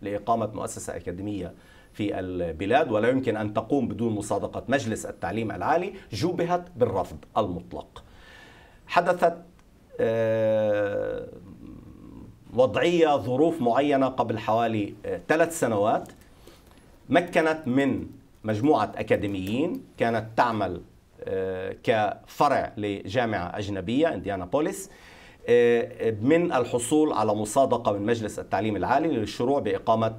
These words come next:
آه، كلية أكاديمية، وجاءت إلي في البلدية واتفقنا على التعاون لإنجاح هذا المشروع، أيضًا مع صندوق الناصرة، وهو،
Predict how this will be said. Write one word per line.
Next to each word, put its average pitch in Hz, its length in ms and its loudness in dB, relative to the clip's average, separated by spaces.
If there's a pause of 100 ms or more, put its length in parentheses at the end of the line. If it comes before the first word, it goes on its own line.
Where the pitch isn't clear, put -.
(160)
آه، 92 180 -2
كلية 110 580 0
أكاديمية، 110 720 0 (640)
وجاءت 117 840 2
إلي 127 280 2
في 113 220 -2
البلدية 98 560 0
واتفقنا 123 1080 0
على 110 420 2
التعاون 120 640 2
لإنجاح 104 640 -2
هذا 107 240 0
المشروع، 101 500 -2
أيضًا 151 220 2
مع 127 200 2
صندوق 120 520 0
الناصرة، 110 460 0
وهو، 101 460 0